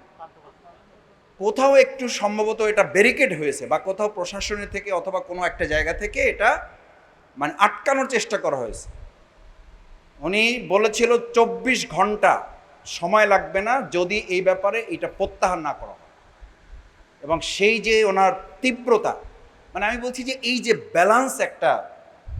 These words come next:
মানুষ আল্লাহ তাআলা আমাদেরকে দিয়েছিলেন, আমি অন্তর থেকে বিশ্বাস করি আল্লাহ তাআলা তাকে জান্নাতুল ফেরদাউসের জন্য কবুল করবেন। আমরা সবাই বলি আমিন।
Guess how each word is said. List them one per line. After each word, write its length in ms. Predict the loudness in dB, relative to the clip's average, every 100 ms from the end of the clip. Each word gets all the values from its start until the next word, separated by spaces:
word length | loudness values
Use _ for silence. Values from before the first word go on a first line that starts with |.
| -8 -10 -12 -20 -8
মানুষ 540 | 2 2 2 -4 -8 -6
আল্লাহ 260 | 0 2
তাআলা 200 | 2 2
আমাদেরকে 360 | 2 0 -6 -10
দিয়েছিলেন, 600 | -4 0 0 -2 -6 -6 -6
আমি 280 | -8 -8 -12 -14 -4
অন্তর 280 | -2 -2 -6
থেকে 200 | -8 -10
বিশ্বাস 320 | -8 -8 -10
করি 180 | -8 -6
আল্লাহ 240 | -4 -2
তাআলা 240 | -2 -4 -4
তাকে 280 | -8 -14 -18 -20 -20 _ _ -6
জান্নাতুল 420 | -4 -4 -6 -6
ফেরদাউসের 520 | -6 0 0 0 -6
জন্য 180 | -10 -8
কবুল 220 | -8 -10 -8
করবেন। 220 | -10 -8
আমরা 160 | -8 -6
সবাই 300 | -4 -2 0
বলি 180 | -2 -8
আমিন। 460 | -8 -10 -12 -18